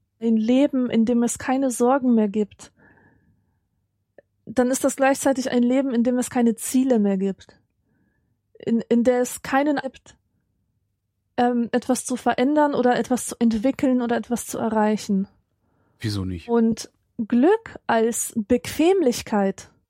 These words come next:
Speaker 1: funktioniert für mich persönlich nicht. Also gar nicht.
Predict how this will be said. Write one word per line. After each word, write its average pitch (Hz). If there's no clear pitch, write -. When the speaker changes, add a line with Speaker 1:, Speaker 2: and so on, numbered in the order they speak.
Speaker 1:
funktioniert -
für -
mich 254
persönlich 208
nicht. 214
Also 208
gar 214
nicht. -